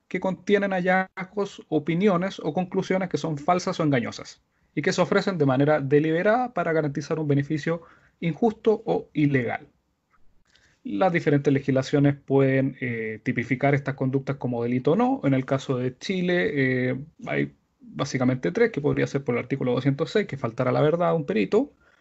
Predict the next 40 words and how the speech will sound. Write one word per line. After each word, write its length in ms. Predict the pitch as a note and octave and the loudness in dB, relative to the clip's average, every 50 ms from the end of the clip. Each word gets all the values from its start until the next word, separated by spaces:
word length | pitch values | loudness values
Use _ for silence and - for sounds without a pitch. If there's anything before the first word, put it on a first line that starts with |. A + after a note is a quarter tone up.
| _ _ _ _ _ _ _ | _ _ _ _ _ _ _
o 320 | _ - C3+ C3+ C#3+ C#3 - | _ 2 2 2 2 0 0
la 160 | D3 C3 A#2+ | -2 -2 0
falsificación 580 | - C3 A#2+ - C3 A#2 B2 B2+ A#2+ - C#3+ C3 | -2 -4 -4 -2 -2 -2 -2 -2 0 0 0 2
de 60 | C3 | 2
un 80 | B2+ | 2
instrumento 420 | C3 B2+ - C#3+ C#3 C#3+ C#3+ D3 F#3 | 0 0 2 4 4 4 4 2 0
público, 480 | G#3 A#3 A3+ A3+ A3 A3+ - - B3 - | 0 0 0 0 0 0 -2 -4 -2 0
o 120 | - E3 | -2 -2
incluso 400 | E3+ D#3+ - E3+ E3 - - E3+ | -2 -2 -4 -4 -4 -4 0 2
una 240 | D3+ D3+ D3+ D3+ D#3 | 2 4 4 4 0
obstrucción 800 | D#3+ - D3 C#3 C#3+ - - C#3+ C3+ - - - C#3+ C#3 C#3 - - | 0 0 -2 -2 -2 -4 -6 -6 -6 -6 -4 -2 -2 -2 -2 -4 -6
a 60 | - | -6
la 100 | B2 A#2+ | -4 -2
investigación. 680 | B2 B2 A#2+ - - - - - - - - C#3+ C#3+ - _ _ _ _ _ _ _ _ _ _ _ _ _ _ | -2 -2 -4 -6 -8 -10 -10 -10 -12 -12 -14 -16 -16 -20 _ _ _ _ _ _ _ _ _ _ _ _ _ _
Y 80 | _ F3 | _ -4
este 180 | F3+ F3+ - G3+ | -2 -2 -2 0
fenómeno, 440 | - G3 G3 G3+ G3+ G#3 G3+ F#3 | 0 2 2 4 2 2 2 2
más 160 | E3+ E3 D#3+ C#3+ | 0 0 -2 -2
que 160 | - E3+ E3+ | -2 0 2
nada, 300 | E3+ E3+ F3 F#3 F#3 - | 4 4 4 4 2 2
es 360 | - D3+ D3 C#3+ - - - - | 2 2 0 0 -4 -10 -10 -4
una 360 | D3+ D3 D3+ D3+ D3 D3+ D3 | -2 0 2 2 2 2 0
forma 420 | C#3+ - D#3+ D#3 D3+ D#3 D#3 D#3 | 2 2 2 2 2 2 2 2
de 140 | D3+ C#3+ C#3+ | 4 4 2
fraude 420 | C#3+ - - C#3 C#3+ C#3+ C#3+ C#3+ D3+ | 2 2 0 2 4 4 4 6 4
ocupacional. 720 | D3 C#3 - C#3 C#3 C3 - - F3+ F3+ A3 B3+ C4 B3+ | 4 2 0 -2 -4 -4 -4 -4 -4 -2 -2 -2 -2 -4
¿Por 200 | - G3+ - - | -6 -8 -8 -6
qué? 180 | - - B3 C4 | -4 -2 -2 -2
Porque 480 | B3+ - F3+ - - - F3+ F3+ F3 - | -2 -6 -8 -6 -6 -4 -4 -4 -4 -4
ocu-, 340 | D#3 D3+ D3 - F#3 F3+ - _ - A3+ | -4 -4 -2 -2 -4 -4 -6 _ -4 -2
es 260 | D#3 D#3 D#3 D3+ C#3 | 0 0 0 -2 -4
un 180 | - D#3 D3 C#3 | -2 -2 -2 -2
fraude 520 | C#3+ - F#3 F#3+ G3+ F#3 E3+ F3+ G3+ G#3+ | 0 0 2 2 2 2 2 0 -2 -4
que 120 | - - D#3 | -2 -2 -2
ocurre 480 | D3+ C#3+ - F#3+ G3 G3 F#3+ F#3+ F#3 | -2 -2 -2 -2 -2 0 0 -2 0
dentro 420 | E3+ E3 E3+ D#3 - - F3 E3+ E3 | 0 0 0 0 -2 -2 -2 0 2
de 80 | D#3 | 2
un 100 | D3+ D3+ | 4 4
ambiente 420 | D3 D3 C#3 D3 D3 D3 C#3+ - D3+ | 4 4 6 4 4 4 2 2 2
laboral, 480 | C#3+ C#3 B2+ B2+ C3 C#3 D#3 F3+ F3+ | 4 4 4 4 4 4 2 2 0